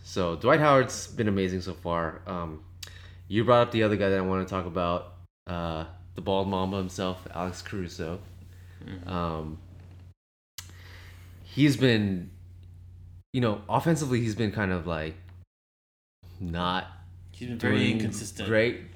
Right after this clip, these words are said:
Speaker 2: Very
Speaker 1: to start the
Speaker 2: inconsistent.
Speaker 1: season, but his defense is there, you know? It seems like one, it seems like, you know, once a game he'll,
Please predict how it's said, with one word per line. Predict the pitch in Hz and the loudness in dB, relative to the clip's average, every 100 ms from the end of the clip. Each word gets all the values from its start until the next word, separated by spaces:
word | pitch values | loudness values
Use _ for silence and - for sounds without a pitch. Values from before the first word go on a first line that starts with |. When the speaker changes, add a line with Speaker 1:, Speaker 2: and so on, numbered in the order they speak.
| - | -6
Speaker 2:
Very | 117 123 113 101 | -2 0 -2 -4
Speaker 1:
to | 127 | -4
start | 101 123 113 | 2 2 2
the | |
Speaker 2:
inconsistent. | |
Speaker 1:
season, | - 131 120 135 135 - - - - | 0 0 0 -2 -4 -10 -18 -6 0
but | 95 - | 2 0
his | 104 110 | -2 -2
defense | 123 117 98 | -2 -2 -4
is | 85 69 | -4 -6
there, | 71 65 - - - - - | -6 -6 -10 -18 -20 -20 -12
you | 85 | -6
know? | 80 78 87 - - - - - | -4 -6 -8 -14 -18 -16 -16 -6
It | |
seems | - 151 147 | 2 4 6
like | 160 110 | 4 6
one, | 113 127 123 - - - | 4 4 2 -4 -16 -12
it | 123 120 | -10 -4
seems | 156 143 147 | -2 0 4
like, | 135 - - - - - - - _ - | 4 2 -14 -18 -18 -18 -20 -20 _ -6
you | 110 | -2
know, | 95 90 92 - - - | -2 -2 -8 -16 -18 -14
once | 110 123 117 | -4 -2 0
a | 104 | 0
game | 110 110 104 | 0 2 2
he'll, | 104 98 95 87 | 2 2 0 -4